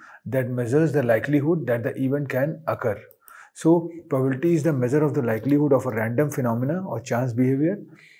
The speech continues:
Probability describes the long-term proportion with which a certain outcome will occur in situations with short, with short-term uncertainty. And what are the applications of probability? You know, the probability theory is applied in everyday life,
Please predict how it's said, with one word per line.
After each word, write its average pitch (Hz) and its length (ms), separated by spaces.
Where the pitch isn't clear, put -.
Probability 135 400
describes 135 580
the 151 60
long-term 131 460
proportion 135 500
with 131 180
which 135 200
a 135 200
certain 127 400
outcome 123 420
will 139 180
occur 147 320
in 160 100
situations 131 640
with 135 160
short, 117 280
with 127 240
short-term 165 560
uncertainty. 104 760
And 135 200
what 151 180
are 165 100
the - 180
applications 151 640
of 160 140
probability? 110 460
You 113 120
know, 151 220
the 120 80
probability 120 420
theory 139 300
is 147 100
applied 131 400
in 143 220
everyday 131 400
life, 123 420